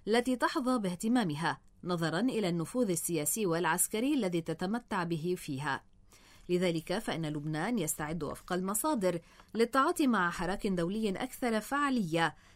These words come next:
ينطلق بالتوازي مع دخوله بدءاً من أول أيلول المقبل في الاستحقاق الرئاسي،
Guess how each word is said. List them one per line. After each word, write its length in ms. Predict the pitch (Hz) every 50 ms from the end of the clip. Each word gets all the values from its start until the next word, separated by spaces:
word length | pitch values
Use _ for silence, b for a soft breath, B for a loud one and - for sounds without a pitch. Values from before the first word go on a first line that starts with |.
| b b
ينطلق 560 | 202 208 208 196 - 170 165 156 151 - 175
بالتوازي 520 | 175 165 - 170 165 180 214 208 185 196
مع 200 | 175 170 160 156
دخوله 520 | 156 160 170 170 - 226 220 196 165 170 170
بدءاً 300 | 180 247 233 - 143 165
من 220 | 170 165 160 160
أول 280 | - 226 240 220 180 -
أيلول 320 | 143 151 151 180 208 208
المقبل 580 | 185 170 170 208 - - 220 190 190 190 185 170 b b b b b b
في 100 | - -
الاستحقاق 640 | 254 254 247 - - 254 - - - 294 320 - -
الرئاسي، 600 | 262 233 233 208 - 214 - - - 165 127